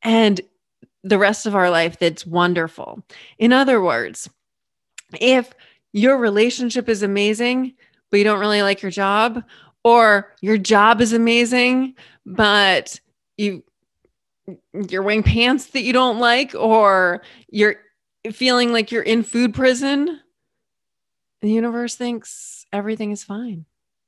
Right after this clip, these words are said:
And you are not going to see the magic that the universe is sending to you or through you. If you're a generator or manifesting generator,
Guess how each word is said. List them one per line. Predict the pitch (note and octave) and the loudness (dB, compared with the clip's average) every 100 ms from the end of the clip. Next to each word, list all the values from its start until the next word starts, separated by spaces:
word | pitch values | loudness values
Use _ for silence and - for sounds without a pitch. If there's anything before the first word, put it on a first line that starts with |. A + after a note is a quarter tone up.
| _ _ _ - _ _ | _ _ _ -20 _ _
And | A3 | 2
you | G#3+ A3 A#3+ | 4 4 4
are | C4 | 2
not | B3 A#3+ - | 2 2 0
going | A3+ A3+ A3 | -2 -2 -4
to | A3+ | -6
see | - - C4 C4+ F3 | -8 -6 -4 -2 -2
the | D3 F#3+ | -2 -4
magic | F#3+ G3 G#3 G3 | 0 -2 -2 -6
that | F3+ | -4
the | F#3 | -4
universe | F#3 F3 F3+ | -4 -6 -8
is | F3 | -12
sending | - E3+ E3+ E3+ F#3 _ _ _ _ _ _ - | -10 -10 -10 -12 -14 _ _ _ _ _ _ -8
to | A3 | -4
you | G#3+ G#3+ A3 G#3+ - | -2 0 -2 -4 -8
or | F#3 F#3+ | -8 -8
through | - F3 F3+ | -10 -10 -8
you. | F3 - - G3+ G#3 _ _ _ _ - - - | -8 -10 -14 -14 -16 _ _ _ _ -20 -20 -8
If | A#3 G#3+ | -4 0
you're | A#3 B3 | 2 4
a | A3 | 4
generator | A3 A#3+ B3+ C4 - | 2 2 2 0 0
or | G#3+ | 0
manifesting | G3+ G3+ A#3 A3+ A#3+ | 0 -2 -4 -6 -4
generator, | A#3 A#3 A#3 B3+ C4+ C#4 | -4 -4 -2 -2 -2 -6